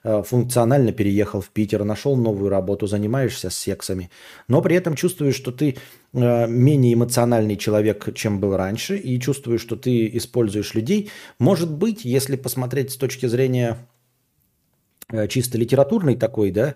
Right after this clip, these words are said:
э, может быть, ты не находишь интересных личностей, чтобы им эмоци-, эмоционально сопереживать. Может быть, вокруг тебя, по твоему мнению, лично для твоей,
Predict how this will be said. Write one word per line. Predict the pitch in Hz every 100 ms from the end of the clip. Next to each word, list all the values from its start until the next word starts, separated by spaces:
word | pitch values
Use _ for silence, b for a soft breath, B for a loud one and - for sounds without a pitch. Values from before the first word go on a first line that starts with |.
| b b
э, | 113 110
может | 110 156 156
быть, | 170
ты | 165
не | 170
находишь | 160 185 170 - 160
интересных | 170 175 165 156
личностей, | 214 233 170 131 - 101 85 -
чтобы | - 117 107 117
им | 113 143 131 120
эмоци-, | 113 113 - 127
эмоционально | 127 123 120 120 127 117 101
сопереживать. | - 101 107 98 107 - - B B B B
Может | 160 139
быть, | 165
вокруг | 143 135 170 165
тебя, | 147 135
по | - 123
твоему | 120 160 170 139
мнению, | 113 139 135 110 - -
лично | 123 123 - 110
для | 113
твоей, | 113 127 120 104 -